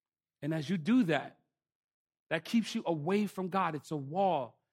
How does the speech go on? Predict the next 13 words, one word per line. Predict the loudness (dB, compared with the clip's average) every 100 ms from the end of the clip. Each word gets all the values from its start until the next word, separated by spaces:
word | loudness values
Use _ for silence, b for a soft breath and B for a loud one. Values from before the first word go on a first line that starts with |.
| _ -8
that | -8
is |
built | -4 -4 -4 -2
up. | -4 -4 _ _ -2
But | 0
when | 2 2
you | 0
humble | -4 -8 -2 2 4 4 2
yourself, | -2 -6 -12 -18 -20 -20 _ _ _ _ _ _ _ _ _ _ _ _ _ _ _ _ _ _
when | -4 -4
you |
humble | -4 -8 0 2 4 4
yourself | 2 0 -4 -4 -6